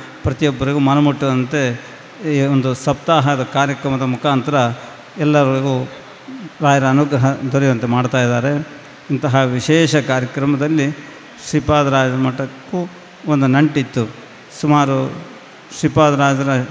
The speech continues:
ಷಟ್ಶತಮಾನೋತ್ಸವದ ಸಂದರ್ಭ ಎರಡು ಸಾವಿರದ ಎರಡನೇ ಇಸ್ವಿಯಲ್ಲಿ ಮುಳಬಾಗಿಲಿನಲ್ಲಿ ರಾಘವೇಂದ್ರ ಸಪ್ತಾಹವನ್ನು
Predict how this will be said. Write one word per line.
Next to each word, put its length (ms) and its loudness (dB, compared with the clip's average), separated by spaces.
ಷಟ್ಶತಮಾನೋತ್ಸವದ 960 0
ಸಂದರ್ಭ 420 2
ಎರಡು 340 0
ಸಾವಿರದ 340 0
ಎರಡನೇ 360 0
ಇಸ್ವಿಯಲ್ಲಿ 560 0
ಮುಳಬಾಗಿಲಿನಲ್ಲಿ 840 2
ರಾಘವೇಂದ್ರ 440 0
ಸಪ್ತಾಹವನ್ನು 840 0